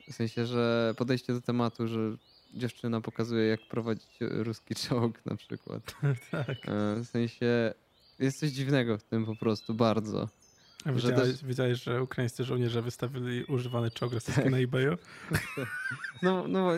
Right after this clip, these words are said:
Speaker 1: to są tego typu rzeczy, które no jakby ża-, też żartują w, w pewnym sensie z, z wielu rzeczy. No, że,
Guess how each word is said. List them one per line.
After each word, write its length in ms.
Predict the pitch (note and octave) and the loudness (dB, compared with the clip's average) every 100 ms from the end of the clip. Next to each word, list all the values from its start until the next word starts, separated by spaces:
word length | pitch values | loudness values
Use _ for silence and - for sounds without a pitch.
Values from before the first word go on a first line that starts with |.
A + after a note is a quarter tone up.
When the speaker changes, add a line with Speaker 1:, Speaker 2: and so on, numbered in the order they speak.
| F3+ | 2
Speaker 1:
to 80 | F#3+ | 0
są 240 | G#3 G#3 G3 | 0 -2 2
tego 280 | G#3 G3 | 2 2
typu 260 | F#3+ G3+ G3 | 0 2 2
rzeczy, 300 | G3 G3 G3 | 2 2 -2
które 400 | - F3+ F3 E3 | 2 6 6 4
no 80 | E3 | 4
jakby 220 | E3 E3 | 4 4
ża-, 320 | D#3+ F3+ E3 | 4 2 2
też 180 | D#3+ F3 | 2 0
żartują 920 | E3 E3 D#3+ E3+ E3+ - E3+ C3 G#2+ A2 | 0 -4 0 0 0 2 4 4 2 -2
w, 40 | - - - - - | -8 -20 -20 -20 -6
w 20 | |
pewnym 320 | - C3 C3+ C3 | 0 4 4 2
sensie 380 | C#3 A#2+ A2+ | 0 0 -2
z, 100 | G#2+ - - | -8 -10 -8
z 360 | B2 A#2+ - - | -6 -6 -10 -14
wielu 400 | G#2+ C3+ C3 B2+ | -10 0 2 4
rzeczy. 280 | B2+ B2 C3 | 4 2 0
No, 200 | B2+ B2+ - - - - - - | 0 0 -2 -10 -14 -10 -10 -2
że, 160 | - | 2